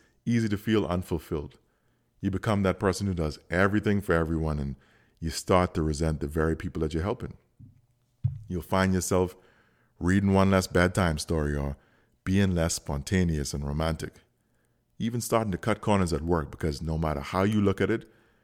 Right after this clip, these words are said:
we're hardwired to find comfort and satisfaction. So whether consciously or subconsciously, we're gonna do whatever it takes to get that feeling because we crave balance.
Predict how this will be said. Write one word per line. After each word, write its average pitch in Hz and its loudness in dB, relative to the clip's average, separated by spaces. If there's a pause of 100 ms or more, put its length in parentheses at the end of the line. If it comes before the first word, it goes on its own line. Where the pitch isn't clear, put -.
(160)
we're 90 6
hardwired 85 4
to 76 -4
find 82 0
comfort 85 0
and 73 -6
satisfaction. 76 -4 (680)
So - -6
whether 95 6
consciously 101 2
or 76 0
subconsciously, 87 -2 (420)
we're 98 4
gonna 123 4
do 95 4
whatever 85 4
it 78 -2
takes 92 -2
to 69 -6 (340)
get 85 0
that 78 2
feeling 80 -2
because 73 -6
we 90 -2
crave 87 0
balance. 101 -6